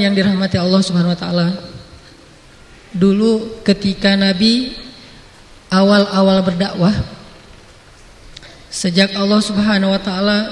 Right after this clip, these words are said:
memberi sebuah visi kepada Nabi. Visinya adalah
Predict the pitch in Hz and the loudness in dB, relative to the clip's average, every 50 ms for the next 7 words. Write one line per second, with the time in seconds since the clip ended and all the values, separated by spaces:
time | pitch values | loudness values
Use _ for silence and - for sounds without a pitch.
0 | - - - - - - 202 196 202 185 196 190 214 220 208 - 214 190 185 202 | -12 -16 -18 -18 -10 -4 -2 -2 0 0 0 0 0 0 0 -2 -4 -2 0 0
1 | 196 202 196 - 233 226 208 - 233 220 208 - 196 - 190 180 180 180 180 180 | 0 0 0 -2 -2 -2 -2 0 -2 -2 -2 -2 -4 -4 -4 -2 -2 -2 -2 -2
2 | 180 170 185 170 - - - - - - - - - - - - - - - 208 | -2 -4 -6 -8 -8 -12 -18 -20 -20 -20 -20 -20 -20 -20 -20 -20 -16 -8 -4 -4
3 | 202 190 - 202 185 190 208 214 208 196 185 180 175 185 214 247 | -2 -2 -2 -2 -2 -2 -2 -2 -2 -4 -4 -2 -2 0 0 -2